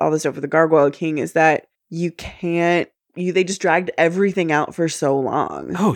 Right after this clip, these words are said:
Speaker 2: yeah.
Speaker 1: You have to give us something. You have to give us ti-, these tiny little reveals to make it worth it.
Speaker 2: Well, and Jughead being dead or not at this point is inconsequential.
Speaker 1: Yeah.
Speaker 2: 'Cause it's not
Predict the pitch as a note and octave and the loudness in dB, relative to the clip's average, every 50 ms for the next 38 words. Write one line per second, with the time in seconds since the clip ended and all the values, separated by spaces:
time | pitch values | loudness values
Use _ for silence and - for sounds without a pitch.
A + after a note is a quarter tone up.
0 | - - A#2 B2+ D#3 F#3 F3 D3 A#2+ A2+ A2 G#2 G#2+ E3 E3+ E3+ F3+ F3 - F3+ | -2 -6 -4 -2 0 2 2 2 2 2 0 -4 -4 -4 -2 -2 -2 0 2 2
1 | D#3+ F3 F#3 - - G#3+ G3 F3+ F#3 E3 E3+ E3 D#3+ - - - F#3 F3+ G#3 A3 | 2 2 2 0 -4 -2 0 0 2 4 4 2 2 0 -4 0 0 0 0 0
2 | - _ E3 D#3 C#3+ C#3+ D3+ D#3 E3+ F3+ D#3 E3 - - G3 F3+ E3+ E3+ D#3+ D#3 | -2 _ 0 0 2 0 -2 -2 -2 0 -2 -2 -4 -6 -6 -2 0 0 2 2
3 | D#3+ D#3+ - - - - D#3 D3 - - E3 E3+ D#3 - - E3+ C#3+ E3 F#3 F#3 | 0 0 -2 -6 -10 -8 -8 -8 -6 -6 -6 -6 -6 -6 -6 -4 -2 -2 0 2
4 | E3+ E3+ E3 D3+ D3 D3+ D3 D3 F3 G#3+ A#3+ A3 F3+ E3+ D#3+ D3+ - - _ _ | 2 2 2 2 2 0 -2 -4 -2 0 2 2 4 4 2 0 -2 -6 _ _
5 | - - G#3+ F3+ F3+ F3 E3+ E3 E3 - E3 - - - _ _ - C3 C#3 C#3+ | -10 -6 -4 -2 -2 0 2 2 2 4 2 2 2 -2 _ _ -8 -4 0 0
6 | E3+ G3 - - - - - - - - - - - G#3+ A#3+ A#3 - - G#3+ G#3+ | 0 0 0 -4 -4 -6 -6 -10 -16 -20 -20 -6 -2 0 0 0 2 2 2 2
7 | G#3 G3 F3+ - - C3 - A3 C4 D#4 B3+ F#3 G3 G#3 G3 F3 C#3+ A#2 D3 D#3 | 2 2 -2 -6 -8 -2 -2 0 2 2 2 2 4 4 4 4 4 4 2 2
8 | G3+ A3 F#3 C#3 A#2+ A#2 C3+ G3 A#3 F#3+ D3+ - - D3+ - - A#3 - - F3+ | 4 4 4 2 2 2 2 2 4 2 2 0 -4 -4 -2 -2 -2 -2 0 0
9 | D#3 D3+ D#3 C#3 D#3+ F3 F3+ - G3 F#3+ F3 - F#3+ - B3+ D4 C4 - - C3+ | 2 2 2 2 2 2 2 2 0 0 0 -2 -2 0 0 0 0 0 -2 -6
10 | - - - - _ _ _ - D#3+ C#3+ - - - - _ _ _ - F#3 D#3+ | -8 -10 -14 -20 _ _ _ -6 -6 -6 -6 -8 -12 -20 _ _ _ 0 2 2
11 | D#3+ F#3+ - - D3+ D3 D3 E3+ A3 A#3+ G#3+ F3+ E3 D#3 - | 2 2 0 0 0 0 2 4 4 4 4 4 4 2 0